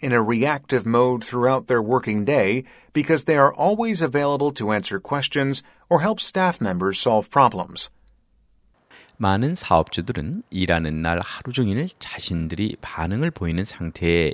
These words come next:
Speaker 2: 있는 것을 알게 되는데, 그 이유는 그들이 질문에 답변을 하거나 직원들이 문제를 해결하는 것을 돕기 위해 항상 시간을 내고 있기 때문입니다.
Speaker 1: While this is important,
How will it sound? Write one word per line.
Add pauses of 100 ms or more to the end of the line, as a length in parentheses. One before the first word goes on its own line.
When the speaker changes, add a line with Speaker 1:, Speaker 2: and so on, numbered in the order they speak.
Speaker 2:
있는
것을
알게
되는데, (520)
그
이유는 (320)
그들이 (120)
질문에
답변을
하거나 (160)
직원들이
문제를
해결하는
것을
돕기
위해 (360)
항상
시간을
내고
있기
때문입니다. (1700)
Speaker 1:
While
this
is
important,